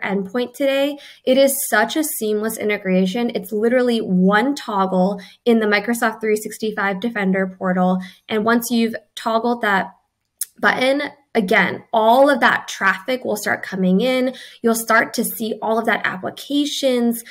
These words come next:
the risk scores, the, um, transactions, the users, all of that rich data will start flowing in automatically with Defender for Endpoint and Defender for Cloud Apps integration.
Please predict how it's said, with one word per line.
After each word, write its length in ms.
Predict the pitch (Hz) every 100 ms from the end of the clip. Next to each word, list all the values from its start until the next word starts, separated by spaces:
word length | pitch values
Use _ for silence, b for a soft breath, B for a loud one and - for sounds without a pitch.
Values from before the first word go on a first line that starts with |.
| B B
the 160 | 214 190
risk 420 | 185 294 302 -
scores, 680 | - - 240 240 214 208 202 190
the, 500 | 196 190 - - - -
um, 260 | - -
transactions, 1000 | - 220 202 196 254 302 - 262 233 208
the 80 | 208
users, 720 | 190 202 247 269 262 214 190 - B B
all 320 | 233 233 262 269
of 100 | 233
that 240 | 220 -
rich 440 | 202 202 220 226 -
data 360 | 190 196 208
will 160 | 214 208
start 280 | - 226 -
flowing 420 | - 214 208 208
in 180 | 202 - 214
automatically 800 | 208 214 202 185 196 190 196
with 140 | 185 185
Defender 540 | 190 185 185 190 - _
for 140 | 208 -
Endpoint 500 | 190 185 202 196 -
and 120 | 180
Defender 360 | 185 185 185 185
for 100 | -
Cloud 280 | - -
Apps 220 | - 180 -
integration. 760 | - - 117 - - - -